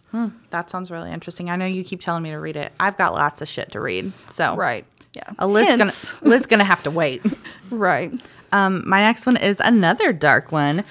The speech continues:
Speaker 1: So this one is Teasing Secrets from the Dead, My Investigations at America's Most Infamous Crime Scenes by Emily Craig.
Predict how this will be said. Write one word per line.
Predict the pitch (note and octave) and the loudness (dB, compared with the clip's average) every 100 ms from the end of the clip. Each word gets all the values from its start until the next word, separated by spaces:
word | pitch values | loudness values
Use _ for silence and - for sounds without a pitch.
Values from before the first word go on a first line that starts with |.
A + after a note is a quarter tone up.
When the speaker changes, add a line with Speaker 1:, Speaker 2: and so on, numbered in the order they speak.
| - - | -14 -18
Speaker 1:
So | - G#3 | -2 0
this | G3+ B3 | 2 2
one | D#4+ | 2
is | C#4 - - | 2 0 -8
Teasing | - A3 G#3 G#3+ C4+ C4+ | -8 -4 -2 2 4 2
Secrets | - G3+ - G#3 - | 0 -6 -2 -2 -2
from | - F#3+ | -2 0
the | F3+ | 0
Dead, | D#3+ D3 C#3 D3+ B3 B3+ | -2 -2 0 0 -2 -2
My | G3+ E3+ | 0 0
Investigations | F3+ E3+ - G3+ F#3+ - A3 G#3 | 2 0 -2 -2 -2 0 0 0
at | |
America's | E3 E3 D3+ D3+ G#3 F#3+ | -2 -2 -4 -6 -6 -4
Most | E3 E3 - | -6 -6 -6
Infamous | F3+ G#3 - C4+ D4+ - | 0 2 4 2 2 -2
Crime | - A#3 G3 E3 | -4 0 2 0
Scenes | E3 - D3 D3+ F#3 | -6 -8 -8 -8 -10
by | - F3+ | -8 -8
Emily | G2 D#3 D#3 F#3 | -6 -6 -6 -6
Craig. | D4+ D#4 E3 | -4 -4 -4